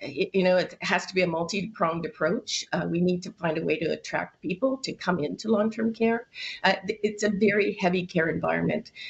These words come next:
I, and, and I have to say, I think one of our challenges is that not everybody understands what long-term care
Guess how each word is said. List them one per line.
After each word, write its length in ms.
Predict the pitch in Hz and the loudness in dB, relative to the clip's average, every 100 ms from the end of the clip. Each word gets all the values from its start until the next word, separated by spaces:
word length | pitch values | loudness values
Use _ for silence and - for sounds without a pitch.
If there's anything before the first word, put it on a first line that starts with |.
| - - | -6 2
I, 120 | 226 226 | 2 4
and, 160 | 220 220 - | 2 2 0
and 100 | 240 | 0
I 60 | 233 | 0
have 220 | 277 - | -2 -2
to 120 | 370 | -2
say, 240 | - 214 | 2 2
I 60 | 190 | 4
think 160 | 220 202 | 0 2
one 120 | 208 | 2
of 100 | 214 | 4
our 160 | 196 180 | 2 0
challenges 760 | - 214 233 262 214 196 - | -2 0 0 0 0 -2 0
is 300 | 170 156 156 - | 0 0 -2 0
that 320 | 190 160 - _ _ - | 2 2 -2 _ _ 2
not 160 | 196 | 4
everybody 380 | 208 208 196 175 | 4 2 2 2
understands 480 | 170 165 170 160 170 | 2 0 -2 -2 0
what 140 | 156 | 0
long-term 400 | 160 156 - 160 | 2 0 0 -2
care 260 | - 160 | 0 -2